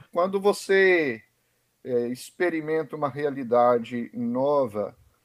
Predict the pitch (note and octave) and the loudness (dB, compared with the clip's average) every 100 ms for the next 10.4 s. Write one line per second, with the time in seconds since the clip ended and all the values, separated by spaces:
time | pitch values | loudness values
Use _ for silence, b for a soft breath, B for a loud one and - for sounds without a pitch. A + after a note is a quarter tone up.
0 | _ _ C#3 C#3+ D3 D#3 D#3+ D#3 C#3+ B2 | _ _ -4 -4 0 4 4 4 -10 -8
1 | D3+ _ C#3 C#3 C#3 C3+ - C3+ B2+ A#2+ | -10 _ -6 -4 -4 -6 -6 -6 -4 -4
2 | C3 C3+ A#2 C3+ C#3 B2+ - - - - | -2 -4 -4 -2 -2 -2 -10 -20 -18 -8
3 | B2 - - F#3 F#3 C3+ G#2+ G#2+ C#3 - | -8 -8 -10 -8 -4 -2 -2 -4 -12 -8
4 | C#3+ - C#3+ E3 E3+ D3 A#2 B2+ C#3+ C3 | -8 -6 -6 -6 -4 0 0 0 -2 2
5 | C#3+ D#3 C3 A2 A2+ E3+ F#3 B2+ B2 A2 | 2 4 2 0 -4 -4 -4 2 2 2
6 | _ _ _ _ _ _ - B2+ - D3 | _ _ _ _ _ _ -2 -2 0 -2
7 | - D#3 D3+ D3 D3+ C#3 - D3 D3 D3 | 2 4 6 4 0 -6 -4 -2 -2 -4
8 | D3+ D3 - D#3+ C#3 C#3+ D#3 E3+ D#3 - | -8 -10 -2 -2 -2 0 2 2 0 -2
9 | D#3+ D#3+ C#3+ E3 E3 - D#3 D#3+ - D#3 | -2 2 2 0 -4 -6 -6 -4 -6 -8
10 | D#3+ F3+ F3 | -8 -10 -8